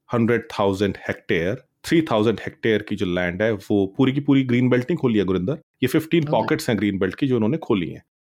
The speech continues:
Speaker 1: और ये
Speaker 2: हम्म।
Speaker 1: फ़िफ़्टीन पॉकेट्स जो हैं, वो टोटल थ्री हज़ार हेक्टेयर के आसपास है। तकरीबन ये आठ हज़ार एकड़ के आसपास बैठेगा मेरे ख्याल में। So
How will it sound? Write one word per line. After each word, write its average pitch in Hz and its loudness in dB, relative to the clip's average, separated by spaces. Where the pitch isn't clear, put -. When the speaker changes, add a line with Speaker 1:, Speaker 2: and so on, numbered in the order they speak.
Speaker 1:
और 120 2
ये 135 4
Speaker 2:
हम्म। 143 -4
Speaker 1:
फ़िफ़्टीन 156 0
पॉकेट्स 143 -4
जो 139 0
हैं, 139 2
वो 147 2
टोटल 135 0
थ्री 147 -2
हज़ार 110 0
हेक्टेयर - -2
के - -4
आसपास 78 -4
है। - -18
तकरीबन 101 -2
ये 95 0
आठ 95 -2
हज़ार 95 -2
एकड़ 98 -2
के 87 -4
आसपास 85 -6
बैठेगा - -20
मेरे 82 -20
ख्याल 78 -18
में। - -20
So - -8